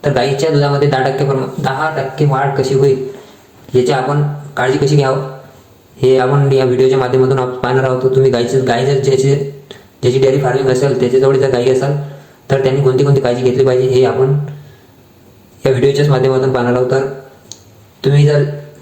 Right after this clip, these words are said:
अ, या चॅनलवर नवीन असाल, तर चॅनलला सबस्क्राईब करा आणि बेल आयकॉन घंटी प्रेस करून व्हिडिओला जाताना लाईक करा. तर चला सुरुवात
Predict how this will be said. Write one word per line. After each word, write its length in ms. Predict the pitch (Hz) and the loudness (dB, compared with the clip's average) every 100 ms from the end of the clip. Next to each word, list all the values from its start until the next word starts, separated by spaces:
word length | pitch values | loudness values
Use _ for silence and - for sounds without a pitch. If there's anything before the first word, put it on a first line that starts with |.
| - | -6
अ, 40 | 131 123 117 110 - 135 | -2 0 -2 -4 -6 -4
या 80 | |
चॅनलवर 380 | 135 139 143 139 | -2 0 2 2
नवीन 160 | 135 139 | 2 0
असाल, 240 | 127 143 147 - - - - - | 0 -2 -2 -4 -8 -18 -20 -4
तर 160 | 143 - - - | -2 -2 -4 -6
चॅनलला 280 | 135 131 131 | -2 0 0
सबस्क्राईब 360 | 131 143 139 | -2 -2 0
करा 120 | 135 | 0
आणि 180 | 139 135 | -2 0
बेल 160 | 131 131 | 2 4
आयकॉन 220 | 131 135 | 4 2
घंटी 200 | - 120 | 0 0
प्रेस 240 | 127 131 | 0 0
करून 200 | - 131 | 0 0
व्हिडिओला 640 | 147 - - - 135 135 139 | -2 -6 -12 -4 0 2 2
जाताना 280 | 127 135 | 0 0
लाईक 220 | 135 135 123 | 0 0 0
करा. 140 | 113 107 - - - - - - _ - - | -4 -6 -12 -20 -20 -20 -20 -20 _ -14 -4
तर 100 | 139 | -2
चला 220 | 139 143 | 0 -2
सुरुवात 240 | - 139 | -2 -2